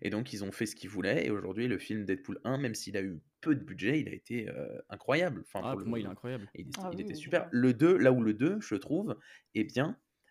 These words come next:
Speaker 2: Il est
Speaker 1: mais
Speaker 2: plus
Speaker 1: comme il y avait
Speaker 2: lisse.
Speaker 1: plus d'argent, il est beaucoup plus lisse. Exactement,
Speaker 2: Ouais, ouais.
Speaker 1: exactement. Donc c'est, c'est le problème du M C U et du Marvel et le fait d'avoir un univers assez étendu, de pouvoir avoir des libertés.
Speaker 3: Mhm.
Speaker 1: Et comme disait Mariana juste avant, Sam Raimi à l'époque c'était le premier, l'un des premiers à faire un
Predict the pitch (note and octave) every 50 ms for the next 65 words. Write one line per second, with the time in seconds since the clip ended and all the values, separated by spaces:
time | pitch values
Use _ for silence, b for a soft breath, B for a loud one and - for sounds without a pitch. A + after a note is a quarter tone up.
0 | _ _ D3 B2+ C#3 D#3+ D#3+ - C3+ C#3 C3+ B2+ A#2 B2 - - - D3 D3 D3+
1 | D3 B2+ B2+ A2+ G2+ G#2+ - C3+ D#3+ E3 D#3+ A#2+ A2+ A2 - A2+ - - G#2+ G2+
2 | F#2 F2 - - - G#2+ G2 G2+ G#2 G#2+ A#2 A2+ G#2+ G2+ G#2 - _ _ _ _
3 | G#2+ G2 F#2+ F#2+ _ _ G#2+ - - - - A#2 A2+ - - D#3+ D3+ B B B
4 | B B B B B - - F3+ F3 - - - G3 E3 D#3 D#3+ E3+ D#3+ C3 B2
5 | B2 A#2+ B2+ - - B2 A2+ A2+ B2+ C#3 D#3 D#3 C3 G2+ G#2 A2 A2 G2+ G#2+ G#2
6 | B2 C#3 D3 C#3+ G#2+ - - G#2+ G#2+ G2+ G#2+ A2 A2 G#2+ A2 A2 A2 G#2+ G#2+ A#2
7 | G2 G2+ - - A#2+ G#2+ G2 - G2+ G2+ G2 A#2+ D3+ D#3+ C#3 - - G2+ G#2 B2+
8 | C3 A2 G#2 A2 A#2+ B2 B2 A#2 A#2+ A#2 A#2+ F#2 - A2+ G#2+ - - - - -
9 | - C3+ C3+ C3 B2 B2 A#2 B2 A2+ G#2+ G#2 G#2 G#2 G#2+ G#2 G2 G#2 - _ G#2+
10 | G#2+ C#3 E3 E3 b b b b b b - - B2 A#2 A2+ B2 C3 C#3+ C3 A2
11 | G#2+ G#2+ C3+ C#3 C3+ - G#2 - - - - - - G#2+ G#2 A2+ C#3 E3 D#3+ B2
12 | A2 G#2+ G#2+ - - A2 A#2+ A#2 A2 - G2 G2+ F#2+